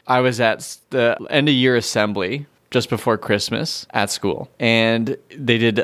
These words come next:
a show called Big Shiny nineties, which was awesome. And our good friend Dave Kitchen was standing beside me. And we saw this student get up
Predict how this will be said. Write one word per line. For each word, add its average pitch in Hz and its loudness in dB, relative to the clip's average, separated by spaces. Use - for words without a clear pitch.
a 113 2
show 113 0
called 101 -4
Big 113 -2
Shiny 104 -2
nineties, 98 -4
which - -12
was 92 -10
awesome. 110 -2
And 101 0
our 156 4
good 113 -2
friend 113 -4
Dave 107 -4
Kitchen 123 -6
was 98 -8
standing 104 -4
beside 123 -2
me. 113 -12
And 117 2
we 143 -4
saw 131 2
this 113 -2
student 160 -2
get 113 0
up 113 0